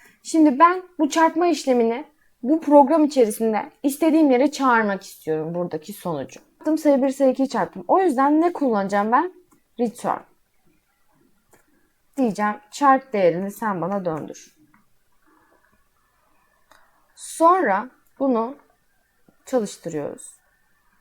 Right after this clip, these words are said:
Sonra ben bunu çağıracağım. İstediğim yere çağır. Diyorum ki print parantez.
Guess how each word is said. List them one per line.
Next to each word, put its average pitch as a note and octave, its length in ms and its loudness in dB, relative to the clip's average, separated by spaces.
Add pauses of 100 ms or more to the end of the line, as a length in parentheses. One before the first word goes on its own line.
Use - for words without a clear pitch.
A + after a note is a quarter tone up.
(920)
Sonra A3 260 -8
ben A3 260 -2
bunu A#3 100 -6
çağıracağım. F#3 640 -4
İstediğim - 480 -10
yere G#3 220 -12
çağır. - 320 -10 (880)
Diyorum D4 360 2
ki A3 220 -8 (100)
print A#3 420 -6 (2750)
parantez. - 720 -14